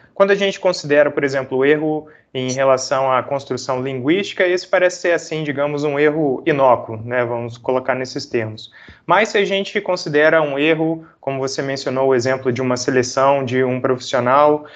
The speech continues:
é, isso não levaria, todas essas considerações não levariam a gente a,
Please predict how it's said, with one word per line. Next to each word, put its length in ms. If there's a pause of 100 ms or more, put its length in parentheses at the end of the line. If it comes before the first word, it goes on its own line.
(200)
é, 260
isso 200
não 120
levaria, 600
todas 200
essas 280
considerações 760
não 140
levariam 600
a 80
gente 360
a, 340